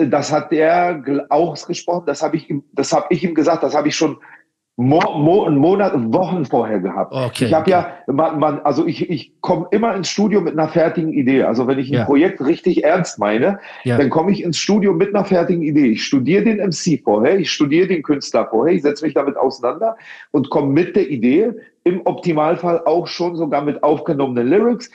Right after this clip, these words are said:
Speaker 1: vielleicht mit zwei oder drei verschiedenen Varianten, damit, falls er irgendwie auf, auf den ersten Film nicht klarkommt oder nicht zurechtkommt, immer noch Variante B und Variante C hat. Also das
Speaker 2: Okay.
Speaker 1: ist so die, genau.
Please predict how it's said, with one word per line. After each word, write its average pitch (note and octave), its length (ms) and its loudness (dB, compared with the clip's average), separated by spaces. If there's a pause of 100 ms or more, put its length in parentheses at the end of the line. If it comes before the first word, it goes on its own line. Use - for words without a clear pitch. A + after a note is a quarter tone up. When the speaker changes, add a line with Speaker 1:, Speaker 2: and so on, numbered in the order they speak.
(140)
Speaker 1:
vielleicht D#3 380 0
mit D#3+ 140 -4
zwei D#3 300 2
oder D#3+ 200 2
drei C3+ 240 2
verschiedenen D3+ 560 -4
Varianten, C#3+ 600 0 (220)
damit, D#3+ 320 2
falls D#3 420 0
er D3 380 2
irgendwie D3+ 360 -2
auf, C#3 220 0 (120)
auf C#3 300 -2
den C#3+ 180 2
ersten D#3+ 400 -2
Film D#3 240 2
nicht C3+ 200 0 (220)
klarkommt F#3+ 640 0
oder C#3+ 220 2
nicht C3+ 220 -2
zurechtkommt, D#3 480 0 (320)
immer F3 180 2
noch D#3+ 180 0
Variante D3 440 2
B C#3+ 180 2
und D3+ 220 -2
Variante B2+ 420 0
C G2 240 -2
hat. F2+ 200 -2 (260)
Also B2 220 4
das C#3 180 2
Speaker 2:
Okay. D#3+ 100 2
Speaker 1:
ist C#3+ 60 2
so D#3+ 220 4
die, C#3 360 -2 (240)
genau. G#2+ 320 0